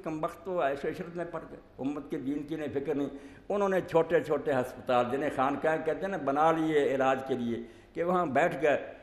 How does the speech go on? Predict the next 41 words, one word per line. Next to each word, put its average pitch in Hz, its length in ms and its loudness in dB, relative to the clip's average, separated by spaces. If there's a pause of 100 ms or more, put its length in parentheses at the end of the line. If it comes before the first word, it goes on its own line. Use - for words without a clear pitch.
(140)
لوگوں 185 260 4
کو 170 160 0
دعوت 165 400 4
دی 156 180 -2
کہ 160 60 -4
اس 147 200 -4
گئے 147 260 6
گزرے 135 240 0
زمانے 123 400 -2
میں 131 180 0
جہاں 127 160 -2
ہر 123 200 0
طرف 120 340 -2
لوگ 120 240 0 (320)
خود 123 120 -4
غرضی 135 380 -2
میں 131 140 0
مبتلا 117 580 0
ہیں، 113 140 -4
کرپشن، 143 300 -4 (100)
معاشرہ 147 380 -2
بگڑ 165 300 -2
تو 175 100 0
بہت 196 280 2
گیا، 160 140 0
خاص 139 280 0
کر 151 120 -4
کے 139 120 -4
عباسی 131 380 -2
دور 143 200 0
میں 147 140 -6
تو 131 100 -6
بربادی 120 480 -2
ہو 143 140 4
گئی 135 80 -2
نا۔ 123 80 -8 (460)
تو 196 120 -2
مرشد 170 420 0
بیچارے 180 360 2 (120)
کیا 160 100 0
اور 196 240 4